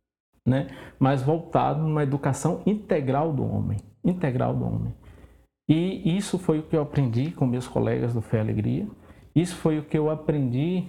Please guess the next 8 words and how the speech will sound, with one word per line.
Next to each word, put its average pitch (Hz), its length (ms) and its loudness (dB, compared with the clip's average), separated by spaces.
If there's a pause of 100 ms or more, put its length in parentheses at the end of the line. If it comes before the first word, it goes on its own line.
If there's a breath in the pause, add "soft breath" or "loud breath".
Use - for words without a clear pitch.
(160)
né, 139 260 0
com, 127 260 -2
com 131 160 -2
todos 196 600 -2
os, 156 180 0 (120)
o, 165 80 -2
o, 139 380 0
o, 139 160 -2